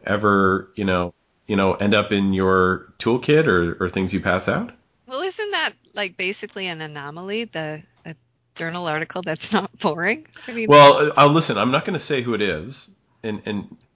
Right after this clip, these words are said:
Speaker 1: maybe, um, maybe that person will wish I had,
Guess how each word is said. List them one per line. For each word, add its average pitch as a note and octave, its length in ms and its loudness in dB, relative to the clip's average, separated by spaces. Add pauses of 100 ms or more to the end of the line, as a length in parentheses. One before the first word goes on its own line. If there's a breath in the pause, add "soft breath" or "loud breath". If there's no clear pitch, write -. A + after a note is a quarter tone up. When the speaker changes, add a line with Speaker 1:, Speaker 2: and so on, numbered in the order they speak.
(140)
Speaker 1:
maybe, A#2 580 -4 (120)
um, F#2+ 580 -6 (420)
maybe A2 520 -2
that G#2 240 0
person G#2+ 440 -4
will F#2 200 -2
wish G2 180 -2
I F2 140 -2
had, F2+ 440 -4